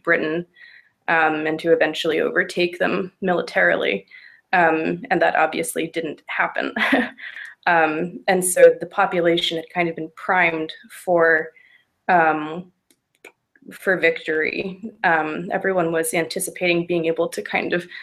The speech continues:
disseminate German enlightenment to the greater European continent. There was going to be this, like, beautiful, peaceful after-war German superstructure that everyone was looking forward to.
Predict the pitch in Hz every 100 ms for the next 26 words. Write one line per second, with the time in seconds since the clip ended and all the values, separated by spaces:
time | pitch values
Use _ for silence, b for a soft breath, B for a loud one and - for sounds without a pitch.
0 | B 175 180 - 180 180 165 - - 220
1 | 180 - 180 175 170 165 175 185 185 175
2 | 170 175 170 151 170 - - - 185 175
3 | - 175 170 165 160 - 165 - 254 247
4 | 240 233 233 - B B - 175 170 170
5 | 170 170 185 160 160 165 160 160 - 165
6 | 156 151 - b b b _ _ _ _
7 | - 185 190 185 185 - 170 160 160 208
8 | - - 180 180 - 175 165 156 165 165
9 | - 170 165 156 165 156 143 165 190 -
10 | - 175 165 156 160 - 165 - - -
11 | - - - - 202 214 - 180 180 180
12 | 165 170 - - 180 - 175